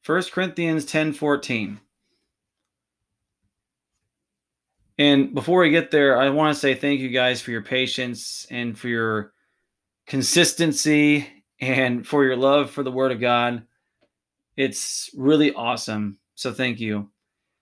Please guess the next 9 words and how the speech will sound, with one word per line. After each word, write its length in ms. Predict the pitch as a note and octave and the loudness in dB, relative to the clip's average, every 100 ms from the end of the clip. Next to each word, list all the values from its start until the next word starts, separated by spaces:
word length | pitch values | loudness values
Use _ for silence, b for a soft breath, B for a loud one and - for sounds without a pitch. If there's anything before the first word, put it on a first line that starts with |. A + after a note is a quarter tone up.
| _ | _
First 260 | F3 F3+ | 2 2
Corinthians 360 | - F3 E3 D3 | 2 2 2 2
ten 220 | D#3 D3 | 2 0
fourteen. 540 | D3 C3+ - A2 G2+ - - | 2 0 0 -4 -6 -8 2
"Therefore, 840 | D#3 F#3 F3+ F3+ F3 F3 F3 F3 | 6 6 4 2 4 4 4 2
my 360 | C#3 C#3 C#3+ C#3+ | -2 0 2 2
beloved, 640 | C#3 C3+ B2 A2 A2 G#2+ _ _ _ _ | 2 2 2 0 -6 -8 _ _ _ _
flee 580 | - D3+ D3 D#3 D#3 - _ _ _ _ _ _ _ | -10 0 4 4 4 -2 _ _ _ _ _ _ _
from 680 | - D3 C#3 C3+ C3+ B2 | 0 4 4 4 0 -4